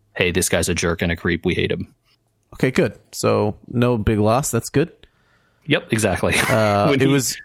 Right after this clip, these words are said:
Speaker 1: when the s-, Russian sanctions came in, like, his father is a owner of one of the giant Russian petrochemical companies. It was
Speaker 2: See you
Speaker 1: just
Speaker 2: later.
Speaker 1: like, well, later,
Speaker 2: Yeah,
Speaker 1: guys.
Speaker 2: so it was made very clear, even by Netflix, that he was there because his father was a sponsor and Haas needed a sponsor.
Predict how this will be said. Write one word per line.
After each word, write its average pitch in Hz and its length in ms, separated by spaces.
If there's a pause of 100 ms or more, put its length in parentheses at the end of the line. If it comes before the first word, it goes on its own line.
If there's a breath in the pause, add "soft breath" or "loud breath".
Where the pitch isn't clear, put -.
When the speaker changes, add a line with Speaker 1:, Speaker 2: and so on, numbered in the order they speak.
Speaker 1:
when 117 280
the 117 80
s-, - 160
Russian 120 380
sanctions 120 420
came 117 200
in, 117 180
like, 95 140
his 107 160
father 101 400
is 95 260
a 92 360
owner 92 340
of 90 380
one 101 160
of 90 60
the 92 180
giant 92 300
Russian 90 340
petrochemical 90 580
companies. 92 460 (300)
It - 80
was 95 60
Speaker 2:
See 107 60
you 113 60
Speaker 1:
just 127 120
Speaker 2:
later. 117 100
Speaker 1:
like, 50 260 (100)
well, 339 880 (220 loud breath)
later, 156 260
Speaker 2:
Yeah, 170 220
Speaker 1:
guys. - 100
Speaker 2:
so 160 240
it 156 140
was 127 240
made 139 340
very 113 360
clear, 110 260
even 107 260
by 98 140
Netflix, 95 480
that 92 160
he 107 160
was 98 180
there 95 220
because 95 360
his 98 120
father 87 320
was 90 180
a - 40
sponsor 92 460
and 92 100
Haas 90 280
needed 98 280
a - 20
sponsor. - 600